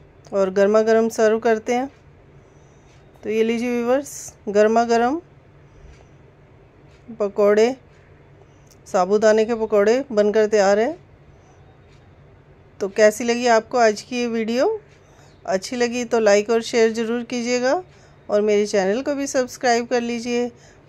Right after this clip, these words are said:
Bell icon को ज़रूर दबाइएगा ताकि आगे जो भी मेरी recipes आएँ उसका notification आपको मिलता रहे। Thank you,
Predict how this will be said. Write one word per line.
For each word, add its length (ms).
Bell 220
icon 300
को 140
ज़रूर 280
दबाइएगा 600
ताकि 280
आगे 220
जो 140
भी 120
मेरी 260
recipes 500
आएँ 220
उसका 260
notification 720
आपको 280
मिलता 360
रहे। 200
Thank 320
you, 140